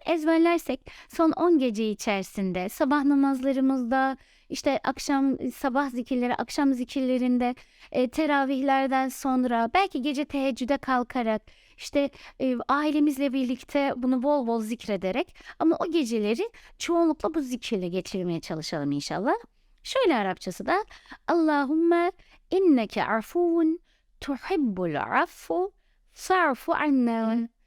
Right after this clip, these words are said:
Ya da "fa'fu anni", eğer "anna" dersek bizi, "anni" dersek beni şeklinde olmuş oluyor. Öyleyse, e, hadisin metnine de tekrar değinelim. "Allah'ım sen affedicisin,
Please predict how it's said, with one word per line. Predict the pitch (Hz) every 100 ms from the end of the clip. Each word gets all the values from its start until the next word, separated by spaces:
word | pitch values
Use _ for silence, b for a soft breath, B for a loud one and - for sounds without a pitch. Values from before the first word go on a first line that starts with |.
| _ -
Ya | 170
da | 202
"fa'fu | 339 277 214 -
anni", | - 262 240 226 226
eğer | - 220 -
"anna" | 285 277 208 180
dersek | 175 196 - - 214
bizi, | 208 175 240 370
"anni" | - 302 262 196 151
dersek | 151 190 - -
beni | 226 240 226 165
şeklinde | - 185 - 151 147
olmuş | 147 151 156 214
oluyor. | - 453 _ b b b b b -
Öyleyse, | 403 294 233 - 427 - _ - -
e, | 311 302 302
hadisin | - 349 311 285 - 294
metnine | 302 302 311 311
de | 233
tekrar | 202 202 190 175 175
değinelim. | 170 180 - - -
"Allah'ım | 359 330 330 302 269 302 392 _ b b
sen | - 262 196 - -
affedicisin, | 320 - 381 330 320 330 330 339